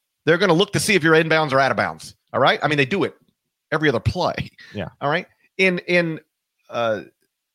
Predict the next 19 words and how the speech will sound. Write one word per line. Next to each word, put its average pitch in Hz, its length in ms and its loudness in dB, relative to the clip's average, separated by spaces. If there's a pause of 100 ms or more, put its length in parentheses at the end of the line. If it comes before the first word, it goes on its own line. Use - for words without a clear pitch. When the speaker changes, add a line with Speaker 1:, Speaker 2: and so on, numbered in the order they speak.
(140)
Speaker 1:
in 185 200 0
baseball, 123 600 0
they're 156 140 2
gonna 180 140 4
look 202 200 -2
at - 100 0
whether, 175 420 4 (920)
you 190 60 0
know, 156 200 4
a, 139 240 2
a 147 80 2
home 180 280 0
run 180 160 2
cleared 185 300 0
the 160 60 -4
fence - 200 -4
or 160 120 2
not. 165 340 0
Like, - 240 -2